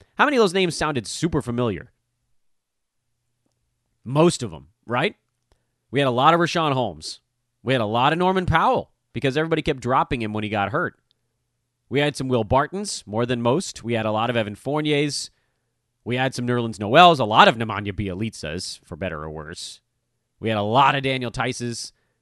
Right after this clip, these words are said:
couple of Devontae Grahams. I admit, I waited probably one game too long on that one. Really, the only guys on this list that we didn't have a lot of were Davis Bertans,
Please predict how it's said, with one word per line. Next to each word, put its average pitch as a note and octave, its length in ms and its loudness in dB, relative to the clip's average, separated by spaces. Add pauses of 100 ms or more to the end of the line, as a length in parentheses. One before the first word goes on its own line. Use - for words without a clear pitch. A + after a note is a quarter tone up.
(380)
couple A3+ 340 0
of D3+ 80 0
Devontae B2 440 0
Grahams. E2 320 -8
I - 80 -6
admit, D3 220 0
I G2+ 80 0
waited C#3 320 0
probably A#2+ 240 -2
one B2+ 280 -6
game A#2 240 -4
too B2 200 -8
long F#2 380 -6
on D#2+ 140 -12
that F2 200 -8
one. D#2+ 160 -12 (220)
Really, E4+ 200 0
the F#3 120 0
only C#4+ 240 0
guys F#3 400 2
on D3 160 -2
this C3+ 180 -2
list D3+ 280 -2
that A2 120 -4
we D#3+ 120 -4
didn't E3+ 220 -6
have D3+ 140 -4
a B2 60 -2
lot B2+ 420 6
of F2+ 320 -6 (800)
were C3+ 160 0
Davis D#3 320 2
Bertans, A#2+ 800 -6